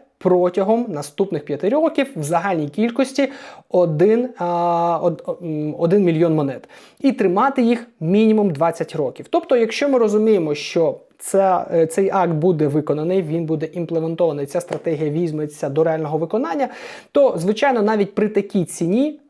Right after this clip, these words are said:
якщо ми, знову ж таки, зробимо круглими цифри, вважаємо, що сто тисяч доларів за одну монету коштує біткоін, якщо двісті тисяч купувати щорічно, то виходить, що ми двісті тисяч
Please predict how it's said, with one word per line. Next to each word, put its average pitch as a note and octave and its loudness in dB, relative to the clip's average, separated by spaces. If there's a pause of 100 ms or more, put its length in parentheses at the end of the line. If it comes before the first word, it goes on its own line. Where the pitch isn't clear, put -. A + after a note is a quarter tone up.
(920)
якщо E3+ -2
ми, D#3+ 0 (180)
знову D#3 -2
ж - -6
таки, D3 -6
зробимо D3+ -2
круглими D3+ -2
цифри, D3+ -8
вважаємо, D3+ -4
що C#3 -14
сто - -6
тисяч D#3 -6
доларів D3 -2 (400)
за D#3+ 0
одну D#3 0
монету D3+ -4
коштує D#3 -2
біткоін, C#4+ 2 (120)
якщо E3+ -2
двісті F3+ 0
тисяч E3+ -4
купувати D#3 -4 (220)
щорічно, A3 0
то G3 2
виходить, F#3+ 2
що - 0
ми E3 2 (300)
двісті D#3+ 0 (160)
тисяч - -2